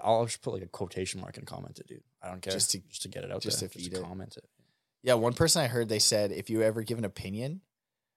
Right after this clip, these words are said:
Speaker 2: um, say the opinion that is gonna split the middle the best, because you're gonna get people hating from,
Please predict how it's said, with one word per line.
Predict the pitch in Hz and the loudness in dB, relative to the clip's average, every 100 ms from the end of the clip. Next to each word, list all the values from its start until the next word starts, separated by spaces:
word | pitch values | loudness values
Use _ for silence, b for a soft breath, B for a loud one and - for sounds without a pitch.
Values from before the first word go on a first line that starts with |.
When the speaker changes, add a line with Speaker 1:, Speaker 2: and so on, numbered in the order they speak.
| _ _ - | _ _ -8
Speaker 2:
um, | 92 87 85 80 - - | -4 -2 -4 -8 -10 0
say | - 113 | 2 4
the | 113 | 2
opinion | - 110 107 98 | 0 -4 -2 -2
that | 92 90 - _ - | -4 -6 -12 _ -10
is | 98 | -8
gonna | - 101 95 | -4 -4 0
split | - - 101 - | 2 2 0 -4
the | 92 | -6
middle | 95 92 | -4 -4
the | 87 | -6
best, | 85 87 80 80 - - _ _ _ _ _ | -8 -8 -4 -2 -2 -6 _ _ _ _ _
because | 107 110 104 | -4 -2 0
you're | 98 | -2
gonna | 104 | -2
get | 101 95 | -2 -4
people | - 98 101 | -6 -2 -2
hating | 101 95 98 | -2 -6 -6
from, | 101 95 | -6 -8